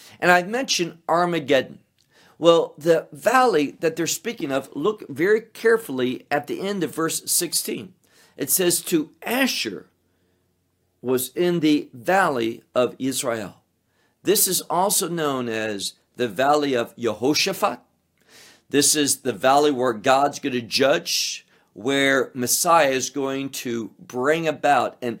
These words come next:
utter defeat of the enemies of Israel during the battle of Gog and Magog. And understand that the battle of Gog and Magog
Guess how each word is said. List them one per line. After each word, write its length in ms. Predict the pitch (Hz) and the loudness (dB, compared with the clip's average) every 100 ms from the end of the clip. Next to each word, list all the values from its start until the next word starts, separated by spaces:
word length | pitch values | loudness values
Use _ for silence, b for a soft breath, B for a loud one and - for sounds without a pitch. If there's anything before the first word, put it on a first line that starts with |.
| _ | _
utter 240 | 156 160 180 | 2 4 2
defeat 640 | 160 165 - 180 107 - _ _ _ _ _ | 0 -2 -2 -4 -4 -8 _ _ _ _ _
of 160 | 123 123 | 0 2
the 220 | 123 - | -2 -4
enemies 480 | 165 170 165 143 127 | -4 -4 -2 -2 -2
of 200 | 123 107 - | -4 -6 -4
Israel 460 | 196 - - 90 - _ _ b b b 110 | -2 -2 -4 -12 -20 _ _ b b b -6
during 380 | 147 151 151 143 | 2 4 4 2
the 140 | 135 | -2
battle 680 | - 120 143 156 131 117 113 | -4 0 4 4 4 0 -2
of 320 | - - 90 | -6 -14 0
Gog 480 | 143 143 120 113 - | 4 6 4 0 -4
and 220 | 117 120 | -6 -2
Magog. 640 | 143 170 107 101 87 - - | 0 -2 -2 -6 -6 -10 -10
And 160 | 127 123 | -4 -2
understand 640 | 135 156 156 - 135 156 | 0 0 0 -2 -2 -2
that 160 | - 92 | -4 -6
the 80 | 117 | -4
battle 400 | - 135 143 139 | 2 4 4 0
of 140 | 104 | 0
Gog 320 | 127 131 143 | 0 2 2
and 100 | 139 | -2
Magog 600 | 117 123 139 135 139 190 | -2 0 0 0 0 -2